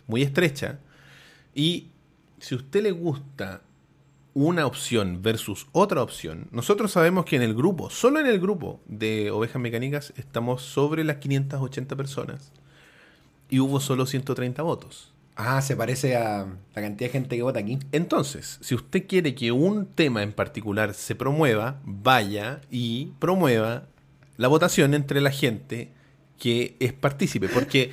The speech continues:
Speaker 1: <laughs> si fuéramos a los likes de la página principal de Ovejas Mecánicas en Facebook, son más de mil. Estamos cerca de los mil veinte, si no me equivoco.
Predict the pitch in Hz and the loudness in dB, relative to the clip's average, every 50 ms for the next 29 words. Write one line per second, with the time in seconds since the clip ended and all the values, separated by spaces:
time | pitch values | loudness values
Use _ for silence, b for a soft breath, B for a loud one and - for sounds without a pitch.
0 | - - - - - - 135 139 175 202 220 208 190 165 135 117 104 98 131 165 | -10 -20 -20 -14 -4 -2 0 2 4 2 4 4 4 4 4 2 2 2 4 4
1 | 185 170 135 - - - 110 110 107 101 98 - 143 139 - 147 123 107 113 107 | 4 4 2 0 -8 0 0 2 4 4 6 6 4 4 4 0 2 2 2 0
2 | 98 - - 92 113 135 170 170 160 147 143 139 151 139 135 135 131 131 127 123 | -2 -4 -2 0 0 0 2 2 2 0 0 0 -2 -2 -2 0 -2 0 0 0
3 | 110 104 - - 143 135 139 139 123 127 - - - 110 104 104 113 110 113 127 | -2 -2 0 -2 -2 -2 -2 -8 -12 -12 -6 -4 -4 -2 0 0 -2 0 0 -2
4 | 135 170 208 165 98 80 73 - - - - - _ _ - 107 104 104 - - | -2 0 -2 -2 -4 -6 -8 -12 -16 -20 -20 -20 _ _ -8 -6 -6 -4 -6 -8
5 | 107 - 110 107 101 107 113 113 107 110 131 139 135 139 - - - 95 - - | -8 -6 -6 -6 -4 -2 -2 -2 0 2 2 2 2 0 -6 -8 -8 -8 -8 -10
6 | - - - - - | -10 -12 -14 -18 -18